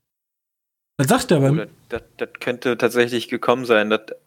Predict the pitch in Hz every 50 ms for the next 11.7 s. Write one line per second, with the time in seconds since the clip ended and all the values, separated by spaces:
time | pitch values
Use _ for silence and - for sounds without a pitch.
0 | _ _ _ 113 120 123 120 127 127 127 110 123 120 135 135 - 123 113 - -
1 | - - 131 - - 123 113 113 107 - - - - 156 151 - - - 117 127
2 | 151 147 156 254 262 - - 202 165 170 - 202 233 302 - - 233 180 143 131
3 | 113 - - - - 123 113 107 107 107 135 143 170 - - 202 190 185 170 170
4 | - - - - - 180 208 262 262 - - - - - - 196 165 - - 240
5 | 254 269 - - 196 180 170 175 - 220 226 277 277 - 180 156 143 139 139 156
6 | 214 - - - 147 143 151 160 160 151 185 180 - - 175 160 - - - -
7 | 170 156 156 160 147 - - - _ _ _ _ _ 156 165 170 - - 180 208
8 | 247 - - - - 170 185 202 175 180 165 170 185 175 180 165 165 160 135 139
9 | 175 208 - 247 - - - _ - - - - - - - - - - _ _
10 | _ - 170 175 277 269 - 262 - - - 220 262 294 285 254 269 254 - -
11 | - 269 294 277 - - 127 123 127 127 127 - -